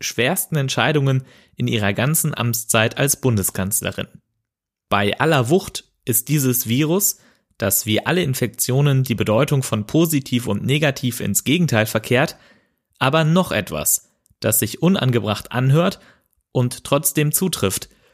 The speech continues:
Corona ist auch der krönende Abschluss der Kanzlerschaft Merkel. In dieser Krise versammelt sich alles, was die bald sechsundsechzigjährige in ihrem politischen Leben gemanagt hat. Finanzkrise, Schuldenkrise, Wirtschaftskrise,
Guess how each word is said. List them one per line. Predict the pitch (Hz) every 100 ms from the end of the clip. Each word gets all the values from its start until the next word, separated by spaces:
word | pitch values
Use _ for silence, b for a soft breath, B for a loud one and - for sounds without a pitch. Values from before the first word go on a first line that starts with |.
| b b -
Corona | 127 107 123 156 185 202 -
ist | 127 - -
auch | 120 160
der | - 120
krönende | - 143 175 170 139
Abschluss | 107 - - 131 -
der | 107
Kanzlerschaft | 101 110 113 - 120 143 143 -
Merkel. | 113 101 - 87 - _ _ _ _ _ _ _ _
In | 135 135
dieser | 208 214
Krise | 208 - 156 131 104
versammelt | - 117 170 180
sich | - 123 -
alles, | 139 170 - - b b b -
was | 117 -
die | 117
bald | 113 113 113
sechsundsechzigjährige | 127 - 127 113 147 - 135 131 131 127 123
in | 113
ihrem | 127 120 117
politischen | 113 123 180 170 120
Leben | 101 113 123 127
gemanagt | 135 135 101 87 - -
hat. | - - - _ _ _
Finanzkrise, | - - 107 139 156 - - 147 143 147 - _
Schuldenkrise, | - 120 131 156 156 - 151 143 139 151 - _ -
Wirtschaftskrise, | 98 127 - 95 85 - - 120 123 127 131